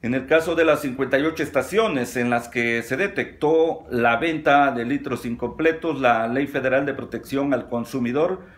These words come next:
prevé sanciones económicas de hasta cuatro punto un millones de pesos, que pueden duplicarse en caso de reincidencia, o sea que ya pagaría ocho millones doscientos mil pesos.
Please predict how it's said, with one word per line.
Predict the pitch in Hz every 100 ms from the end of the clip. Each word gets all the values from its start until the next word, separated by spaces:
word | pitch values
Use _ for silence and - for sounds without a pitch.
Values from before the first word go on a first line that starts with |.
| -
prevé | 117 127 151
sanciones | 151 120 117 185 208 185 190
económicas | 185 131 170 208 208 170 123
de | 127
hasta | 120 131 -
cuatro | - 185 - 135
punto | 156 180 139
un | 139 165
millones | 139 120 135 143
de | -
pesos, | - - 139 156 131 - - - - - _
que | -
pueden | - 143 147 127 98 101
duplicarse | 113 110 - 165 160 170 170 143 113
en | 104
caso | 127 127 139 120
de | 104 -
reincidencia, | - 104 101 101 - 95 123 190 127 78
o |
sea | - 123
que | 117
ya | 113 120
pagaría | 120 101 117 131 - - - _
ocho | 147 156 143
millones | 120 104 131 151 113
doscientos | 110 104 110 98 101 98
mil | 107 120
pesos. | - 147 185 165 - -